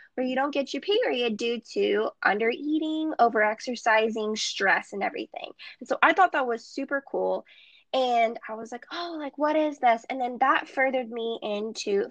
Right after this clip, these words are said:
finding out intuitive eating and how foods and diets can really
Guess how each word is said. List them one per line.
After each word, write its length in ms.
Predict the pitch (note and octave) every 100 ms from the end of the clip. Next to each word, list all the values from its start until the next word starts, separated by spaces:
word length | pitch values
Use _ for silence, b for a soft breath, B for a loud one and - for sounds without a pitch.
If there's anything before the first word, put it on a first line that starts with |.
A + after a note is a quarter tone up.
| -
finding 300 | G3+ G3+ G3+
out 180 | F#3+ G#3
intuitive 420 | G3+ G3 G3 F#3+ -
eating 460 | D4+ D4+ D4 D4+ D#4 B B
and 120 | G#3+
how 260 | - G3 -
foods 380 | - C#4 C#4+ -
and 160 | A#3 G#3
diets 400 | F#3+ A3 A#3+ -
can 260 | C4+ A3
really 480 | G3 G#3 A#3+ C4+ D4+